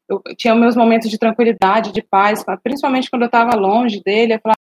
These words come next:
"O que que eu quero sentir? É isso aqui que eu quero sentir." Só que aí, quando vinha a próxima discussão, a próxima situação, eu falava, "Gente, eu não, eu não quero isso aqui de novo."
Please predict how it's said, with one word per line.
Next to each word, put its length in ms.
"O 40
que 120
que 100
eu 40
quero 200
sentir? 420
É 80
isso 300
aqui 160
que 80
eu 60
quero 180
sentir." 360
Só 80
que 80
aí, 80
quando 220
vinha 180
a 40
próxima 340
discussão, 560
a 60
próxima 320
situação, 400
eu 40
falava, 240
"Gente, 360
eu 140
não, 240
eu 80
não 100
quero 260
isso 140
aqui 140
de 100
novo." 520